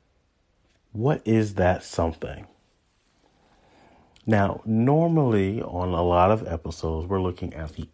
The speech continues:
equity of a situation.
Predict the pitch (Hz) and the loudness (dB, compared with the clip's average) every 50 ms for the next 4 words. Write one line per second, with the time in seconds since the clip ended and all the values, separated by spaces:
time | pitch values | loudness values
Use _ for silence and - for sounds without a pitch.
0 | _ - 98 90 85 - - 90 78 78 78 73 73 76 - - _ _ - - | _ -6 -6 -4 -4 -4 -4 -4 -2 -2 -4 -6 -8 -10 -14 -20 _ _ -20 -20
1 | _ _ _ - - 82 76 69 71 - - 78 78 - 71 73 85 92 92 92 | _ _ _ -10 -8 -8 -6 -6 -8 -10 -8 -8 -8 -8 -6 -4 -2 0 0 -2
2 | - - - - - 101 | -4 -8 -12 -14 -14 -16